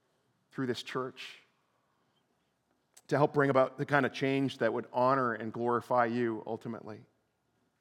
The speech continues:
Lord, I know that there are already some who have stepped out, but it's been hard,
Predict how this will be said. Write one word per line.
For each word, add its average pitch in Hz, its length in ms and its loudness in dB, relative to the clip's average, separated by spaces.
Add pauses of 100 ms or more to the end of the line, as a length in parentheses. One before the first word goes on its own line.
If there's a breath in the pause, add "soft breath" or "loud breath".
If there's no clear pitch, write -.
(1000)
Lord, 131 160 8
I 135 40 10
know 135 200 8
that 131 140 4
there 120 180 6
are 123 180 10
already 131 320 6
some 127 320 0
who 123 100 0
have 110 120 0
stepped - 360 2
out, 127 360 6 (460)
but 123 120 0
it's 120 140 -4
been 123 140 -4
hard, 123 600 6